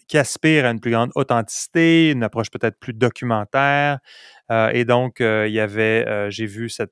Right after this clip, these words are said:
pub de, euh, ces pubs de, de Birkenstock, bien fait, comme je dis, euh, qui, qui, qui sont, euh, avec des, des vidéos de, de bonne qualité. Euh, mais je trouvais que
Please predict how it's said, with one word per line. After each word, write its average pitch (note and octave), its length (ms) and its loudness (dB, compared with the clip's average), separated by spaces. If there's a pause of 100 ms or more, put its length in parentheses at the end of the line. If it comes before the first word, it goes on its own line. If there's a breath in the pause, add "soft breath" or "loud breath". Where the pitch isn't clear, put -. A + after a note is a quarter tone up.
pub A2+ 400 -4
de, G#2+ 380 -2 (420 soft breath)
euh, G2+ 640 -2
ces - 180 -10
pubs A2+ 200 -6
de, G#2 360 -2
de G#2 60 -8
Birkenstock, G#2+ 480 -8
bien E3 220 2
fait, D#3+ 180 0
comme C#3+ 160 -4
je A2+ 100 -8
dis, C3+ 300 -2
euh, G#2+ 380 2
qui, A2 260 -14
qui, A2 320 -14
qui - 80 -18
sont, A2 320 -4
euh, G#2 240 -4 (320)
avec A2 240 -10
des, G#2+ 160 -8
des G#2 140 -12
vidéos A2 320 -6
de, G#2 160 -6
de G2+ 100 -10
bonne A2 220 -6
qualité. A#2 560 -4 (400 loud breath)
Euh, G2+ 400 0
mais A2+ 400 -2
je G#2 100 -12
trouvais A2 460 -2
que G#2 400 -4